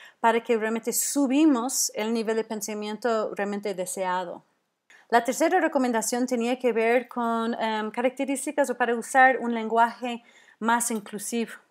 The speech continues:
Encontramos, por ejemplo, en, eh, los buenos comunicadores, hubo una destreza que dijo algo de, de ser bueno en lenguaje, paréntesis, oral y escrito. Y hubo la observación de algunos ministros que no todo el mundo puede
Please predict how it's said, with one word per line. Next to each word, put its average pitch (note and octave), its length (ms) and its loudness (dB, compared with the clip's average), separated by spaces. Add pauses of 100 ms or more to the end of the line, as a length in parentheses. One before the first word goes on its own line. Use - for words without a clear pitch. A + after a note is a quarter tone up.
(160)
Encontramos, C4 580 2
por B3+ 140 2
ejemplo, A#3 580 -2
en, A3 320 -4
eh, G#3 260 -4
los G3 220 -8
buenos C4 300 0
comunicadores, A#3+ 880 0 (420)
hubo A#3+ 200 2
una A#3+ 220 0
destreza A#3+ 680 2
que A3 140 -2
dijo A3+ 400 0
algo A3 420 2
de, F#3 340 -2
de F#3 140 -8
ser G3+ 220 -6
bueno A#3 380 -2
en G3+ 180 -6
lenguaje, G#3+ 760 0
paréntesis, A3 680 -6
oral G3+ 480 0
y G3+ 80 -4
escrito. B3 640 -6 (380)
Y A3+ 160 0
hubo C#4 180 2
la C4 160 6
observación A#3+ 840 2
de G3+ 220 0
algunos A3+ 400 -2
ministros A#3+ 680 -2
que G#3+ 340 -2
no A#3+ 160 -2
todo C#4+ 200 2
el B3 60 2
mundo B3+ 360 0
puede G3+ 360 -2